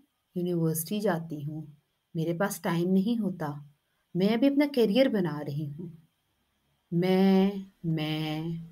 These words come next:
मैं। इस नफ्स परस्ती में हम इतने पड़े कि अपनी ज़ाहरी अशकाल, ज़ाहरी औसाफ पे तो गौर व फिक्र करने लगे, उस पे तवज्जो देने लगे, लेकिन हमारे अंदर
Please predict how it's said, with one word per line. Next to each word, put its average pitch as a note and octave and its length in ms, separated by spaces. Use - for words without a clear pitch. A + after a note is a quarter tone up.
मैं। D3 440
इस D4 200
नफ्स D4+ 340
परस्ती E4 480
में D#4 120
हम C#4+ 340
इतने B3+ 480
पड़े F#3 500
कि D4+ 80
अपनी D#4+ 340
ज़ाहरी A#3 560
अशकाल, A3+ 1000
ज़ाहरी A3 540
औसाफ A#3 720
पे C#4 80
तो C4+ 200
गौर F#3+ 240
व G#3 40
फिक्र G#3 300
करने F3 280
लगे, F3 420
उस C#4+ 140
पे D4+ 140
तवज्जो A3 440
देने G#3 260
लगे, A3+ 400
लेकिन A3+ 240
हमारे G3 520
अंदर F3+ 500